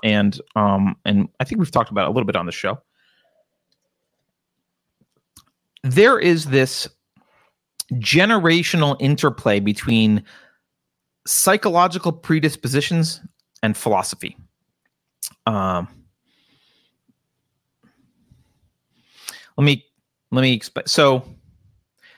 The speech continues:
Jonathan Haidt, for example, has this rider elephant metaphor. I think you've heard it several times, but for those of you who haven't, the, this, the idea is basically, I, I might be bastardizing it a little bit, but for our purposes, it's fine. The idea is basically that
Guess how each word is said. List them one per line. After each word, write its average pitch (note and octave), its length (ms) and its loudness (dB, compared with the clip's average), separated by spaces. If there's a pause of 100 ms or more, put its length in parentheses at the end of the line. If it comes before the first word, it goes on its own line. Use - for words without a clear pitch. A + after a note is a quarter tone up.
(440)
Jonathan G3+ 340 2
Haidt, C3 320 -4
for - 80 -8
example, G#2+ 320 -4
has A#2+ 200 -2
this A2+ 160 -8
rider C3 400 0
elephant G#2+ 560 -4 (100)
metaphor. - 560 -6 (100)
I A2 80 -6
think C3 180 -2
you've A2+ 120 -2
heard A#2 180 0
it - 100 -4
several G#2+ 220 -2
times, G2 340 -6
but - 120 -10
for - 80 -8
those A#2+ 220 -2
of A2 60 -10
you G#2 120 0
who G#2+ 100 -6
haven't, F#2+ 300 -8 (480)
the, C3 280 0
this, A#2+ 320 -2
the B2+ 160 0
idea C3+ 380 2
is A2 180 -4
basically, B2 680 0
I, G#2 180 -2 (140)
I A#2+ 100 -2
might A#2+ 200 0
be A2 80 -4
bastardizing G2 680 -4
it F#2+ 60 -6
a F#2+ 40 -8
little G2 220 -2
bit, G2 200 -2
but - 180 -4
for A2 100 -4
our G2+ 140 0
purposes, G2 480 -8
it's - 180 -8
fine. F#2+ 260 -8 (1000)
The F3+ 120 2
idea F#3+ 280 4
is D3 80 -2
basically C3+ 400 0
that A2+ 220 2